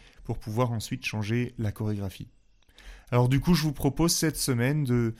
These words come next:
de prendre peut-être le temps d'écouter une musique que vous aimez et qui vous élève l'âme, qui vous fait du bien. Vous pourrez, pourquoi pas, euh, esquisser quelques pas de danse, mais surtout,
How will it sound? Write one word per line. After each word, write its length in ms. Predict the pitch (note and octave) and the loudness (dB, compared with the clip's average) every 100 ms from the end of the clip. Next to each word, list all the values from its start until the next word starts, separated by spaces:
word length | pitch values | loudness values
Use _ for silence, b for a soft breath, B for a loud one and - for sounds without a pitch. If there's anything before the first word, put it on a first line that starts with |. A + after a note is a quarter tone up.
| B B | B B
de 60 | A#2 | -4
prendre 340 | - - C#3+ | -2 0 2
peut-être 300 | C3+ B2+ C#3 | 0 -2 -2
le 100 | A#2+ | -2
temps 140 | A#2 B2+ | -2 -2
d'écouter 360 | B2 B2 B2+ | -2 -4 -4
une 80 | A#2+ | -2
musique 320 | A#2 A#2 C3+ | 0 -2 -4
que 80 | C3+ | -6
vous 260 | A2+ A#2+ A2+ | -4 -2 0
aimez 260 | A2+ D3 | 0 0
et 40 | C3+ | -2
qui 160 | - | -4
vous 320 | A#2 B2 A#2+ C3+ | -2 0 4 4
élève 520 | C#3+ C#3+ C3+ G2+ G2 A2 G#2+ | 6 4 2 0 -4 -8 -4
l'âme, 320 | G#2 G2 G2 | -2 -2 -4
qui 120 | A#2 | -6
vous 100 | A#2 | -8
fait 200 | - C3 | -4 -2
du 140 | B2 | 0
bien. 240 | G#2+ G#2 G2+ b b _ | -2 -4 -6 b b _
Vous 120 | A#2 | -8
pourrez, 280 | G#2+ A2+ A#2 A2 - - | -2 0 0 -2 -10 0
pourquoi 360 | - - B2+ B2 | 0 4 2 2
pas, 240 | C#3+ D3 b b b b - | -2 -2 b b b b -8
euh, 140 | G#2+ | -4
esquisser 540 | C3 B2+ - C3+ - C#3+ | 0 0 0 -2 -2 0
quelques 260 | C3 A#2+ | -2 -2
pas 180 | B2 C#3+ | 0 2
de 120 | C3 | 2
danse, 320 | B2 D#3+ F#3+ D#3 | 2 2 2 0
mais 100 | D3 | 0
surtout, 440 | F#3+ - G#3+ | 0 2 2